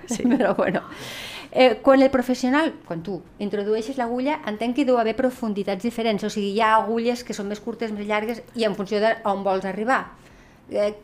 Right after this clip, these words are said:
Speaker 2: quin, per que ens fem una idea, com pot ser? No, o sigui, que són agulletes com?
Speaker 1: Bueno, va per centímetres.
Speaker 2: <laughs> Sí.
Speaker 1: N'hi ha des de, eh, penso que la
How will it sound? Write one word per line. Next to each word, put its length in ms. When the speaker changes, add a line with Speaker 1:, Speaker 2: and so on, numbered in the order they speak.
Speaker 2:
quin, 680
per 160
que 100
ens 80
fem 140
una 160
idea, 400
com 160
pot 180
ser? 160
No, 240
o 60
sigui, 480
que 140
són 180
agulletes 640
com? 320
Speaker 1:
Bueno, 200
va 160
per 100
centímetres. 1040
Speaker 2:
<laughs> 40
Sí. 240
Speaker 1:
N'hi 180
ha 140
des 180
de, 140
eh, 800
penso 220
que 80
la 20